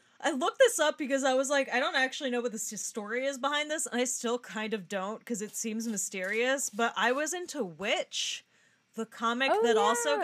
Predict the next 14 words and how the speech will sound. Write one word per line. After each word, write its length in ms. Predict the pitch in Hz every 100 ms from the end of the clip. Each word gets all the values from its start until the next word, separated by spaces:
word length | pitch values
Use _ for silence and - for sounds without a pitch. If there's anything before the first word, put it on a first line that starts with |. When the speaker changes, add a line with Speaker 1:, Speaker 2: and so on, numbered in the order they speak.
| 320
Speaker 1:
got 60 | 311
turned 200 | 330 339
into 220 | 320 359
a 40 |
T 180 | 359 370
V 200 | 349 370
show, 360 | - 392 381 370
and 160 | 240 247
they're 120 | 262
both 380 | 214 247 254 269
Italian 800 | 247 - 226 202 185 165 160 156 _ - _ -
in 120 | 214
origin. 560 | - 196 180 - - 196
Speaker 2:
Whoa. 800 | 214 226 226 214 220 214 208